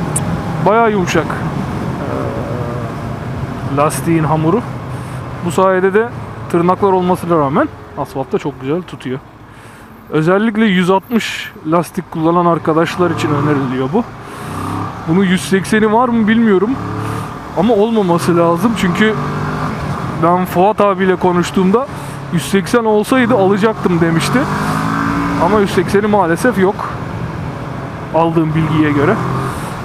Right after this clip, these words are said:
Yüz altmış var. Yüz altmış kullanan motorlar da genelde orta sınıf motorlar oluyor. Orta sınıf motorlar için de kesinlikle tavsiye ediyorum bu lastiği. Alın, kullanın.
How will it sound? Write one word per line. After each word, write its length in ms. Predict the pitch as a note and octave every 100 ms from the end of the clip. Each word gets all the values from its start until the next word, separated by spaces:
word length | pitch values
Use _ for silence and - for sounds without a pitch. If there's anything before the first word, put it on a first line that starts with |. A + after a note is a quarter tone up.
| - - F3+
Yüz 160 | F#3+
altmış 360 | G#3 A3 G3+ F3+
var. 120 | A3
Yüz 200 | F#3+ F#3
altmış 420 | G3+ - A3 - -
kullanan 380 | G3 G3 G3+ G3+
motorlar 560 | G3 G#3+ G#3 A3 G3
da 60 | A3
genelde 400 | G3+ G3 G3 A3
orta 300 | G3 G3 A3+
sınıf 260 | G3+ D#3
motorlar 400 | D#3 D#3+ D#3+ D3+
oluyor. 280 | D#3 D3 G3 A#3 - - - - - E3+
Orta 200 | F3 G#3+
sınıf 220 | G#3 F#3
motorlar 480 | F3 F3+ D#3+ D#3+ D3+
için 280 | - D3+ F#3
de 160 | C4 -
kesinlikle 540 | F3+ F3 D#3+ - B3 -
tavsiye 460 | D#3+ D3 - G#3+ A#3 E3
ediyorum 340 | G3 G#3+ F3 D#3
bu 80 | D3+
lastiği. 360 | D#3 - A3
Alın, 320 | D#3 G3 G#3+ C4 - - - - - - - -
kullanın. 380 | A3+ A3 E3+